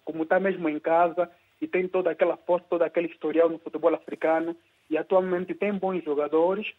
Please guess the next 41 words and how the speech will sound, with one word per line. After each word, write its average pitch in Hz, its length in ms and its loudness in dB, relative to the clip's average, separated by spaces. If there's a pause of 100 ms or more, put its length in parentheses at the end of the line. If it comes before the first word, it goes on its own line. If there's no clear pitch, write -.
(540)
e 175 400 -4
também 233 340 2
tem 262 280 -2
tudo 226 260 -2
para 175 220 2
ganhar 180 260 2
a 170 40 -2
competição. 151 680 -6 (520)
Caso 220 360 2
não, 220 240 0 (340)
caso 214 360 2
n-, 175 380 2 (220)
n-, 175 180 -10
nas 170 260 -4
fases 190 320 2
subsequentes 170 640 -6
não 196 160 0
se 170 100 -4
encontre 165 500 -2 (320)
já 175 200 2
com 160 200 -4
seleções 185 400 -2
muito 208 360 -6
pesadas, 170 480 0
como 151 200 -4
por 156 160 -6
exemplo 170 320 -2
se 165 80 -6
pega 180 280 0
uma 160 160 2
Argélia, 165 800 2 (460)
eh, 156 240 0
ou 170 120 0
então 175 300 -2
se - 60 -10
pega 165 380 2
mesmo 160 320 -4
a 143 60 -4
própria 170 320 0
seleção 160 360 -4
senegalesa, 151 720 0